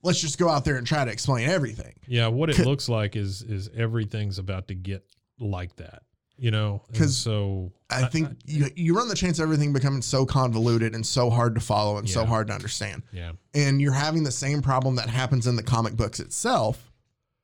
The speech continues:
Speaker 1: with a lot of these things is eventually either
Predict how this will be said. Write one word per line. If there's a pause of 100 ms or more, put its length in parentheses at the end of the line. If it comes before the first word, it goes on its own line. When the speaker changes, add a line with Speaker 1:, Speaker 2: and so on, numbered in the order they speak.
(340)
Speaker 1:
with
a
lot
of
these
things
is
eventually
either